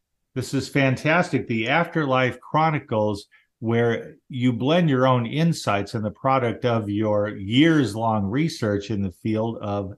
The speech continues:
afterlife communications, ghost research, haunted locations, put it between the covers of a book, and then included the testimonials of people who've had their own paranormal experiences. It makes a persuasive case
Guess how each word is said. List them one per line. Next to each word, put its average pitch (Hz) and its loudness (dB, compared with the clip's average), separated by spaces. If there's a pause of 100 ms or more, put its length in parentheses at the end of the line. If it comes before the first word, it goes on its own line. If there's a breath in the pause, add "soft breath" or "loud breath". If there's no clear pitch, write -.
afterlife 107 -4
communications, 131 -4 (340)
ghost 120 0
research, 117 -4 (300 soft breath)
haunted 123 2
locations, 110 -2 (400 soft breath)
put 190 0
it 196 2
between 147 -2
the 127 -2
covers 117 0
of 104 -2
a 98 -2
book, 107 -2
and 110 -4
then 117 0
included 127 0
the 107 -4
testimonials 113 0
of 95 -10
people 120 -2
who've 107 -2
had 113 -2
their 113 -2
own 127 0 (180)
paranormal 113 0
experiences. 95 -4 (640 loud breath)
It 123 0
makes 170 0
a 131 -4
persuasive 127 -2
case 98 -6